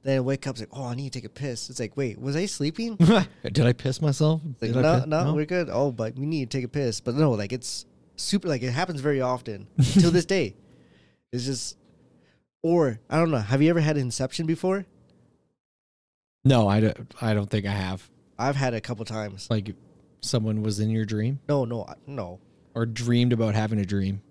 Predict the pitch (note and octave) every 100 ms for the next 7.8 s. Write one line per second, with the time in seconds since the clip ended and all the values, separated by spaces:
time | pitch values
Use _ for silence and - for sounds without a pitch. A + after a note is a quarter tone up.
0 | _ _ _ _ _ C3+ C3 C#3+ C3 A2+
1 | C3+ B2+ C3+ A#2+ G#2+ G#2+ G2+ - _ _
2 | _ _ _ _ _ _ _ _ G2+ G#2
3 | G2+ G2 G2+ G#2 G#2 G2+ F#2+ G#2 G2+ F#2+
4 | F#2+ - - F#2+ F#2 F2 - _ _ -
5 | E3 C3+ - D3 F3 C3+ A2+ A2 - B2
6 | A2+ A2 _ _ _ _ _ _ D3+ C#3
7 | C#3 C3+ E3 E3+ - - D#3 D3